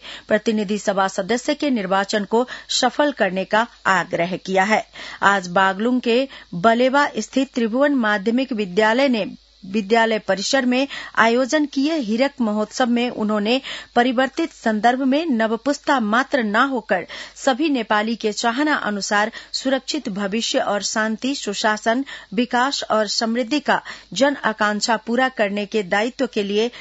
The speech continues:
निर्वाचन को सफल बनाने का आग्रह किया है। नेकपा एमाले के अध्यक्ष केपी शर्मा ओली ने शहीद के बलिदान और परिवर्तनकारी जनता के आदर्श प्रति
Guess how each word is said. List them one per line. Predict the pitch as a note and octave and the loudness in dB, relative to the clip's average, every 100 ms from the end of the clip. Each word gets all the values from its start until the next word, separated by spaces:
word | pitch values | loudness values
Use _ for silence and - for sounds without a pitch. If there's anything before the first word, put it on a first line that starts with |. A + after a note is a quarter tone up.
| - A3 | -6 0
निर्वाचन | A#3 A3+ A#3+ - B3 | 2 2 0 0 -4
को | G3+ F#3+ | -2 -4
सफल | - B3 C#4 A3 | -2 -2 0 0
बनाने | F3+ E3+ D#3+ E3 | -2 -2 -6 0
का | G#3+ B3+ - - G3 | 2 2 -2 -2 0
आग्रह | F#3+ D#3 - D#3 E3+ | 0 0 -4 -4 -6
किया | - F3+ D3 | -6 -2 0
है। | G3 G#3+ _ _ _ _ _ _ _ - - - - | 0 -2 _ _ _ _ _ _ _ -20 -20 -18 -4
नेकपा | A3+ B3 D#4 F4 F#4 | -2 0 0 0 0
एमाले | E4 C#4 C#4 D4 | 0 0 0 0
के | D4+ | 0
अध्यक्ष | - G#3+ D4 - | -2 0 -2 -2
केपी | A#3+ B3+ B3+ B3 | -4 -4 -2 -2
शर्मा | B3 A#3+ A#3 A3 | -2 0 -2 0
ओली | B3 D4 | 0 0
ने | C#4+ D#4+ | 0 -2
शहीद | - A#3+ A#3+ D#4 | -4 -4 -2 -2
के | - C#4+ | -2 -2
बलिदान | G3+ G#3 A3 A#3 C4 - | 0 -2 0 0 0 0
और | A3+ A3+ - - - | 2 2 -2 -18 -4
परिवर्तनकारी | B3+ B3+ C#4 - D4 C4+ B3 C4+ B3 | -2 0 -2 0 -2 0 0 0 -2
जनता | A#3 A#3 C4+ C#4 | -2 -2 -2 0
के | C#4+ | 0
आदर्श | G#3+ G#3 G3+ C4 - | 0 0 0 0 -2
प्रति | - G#3+ - A#3+ | -4 -4 -2 -4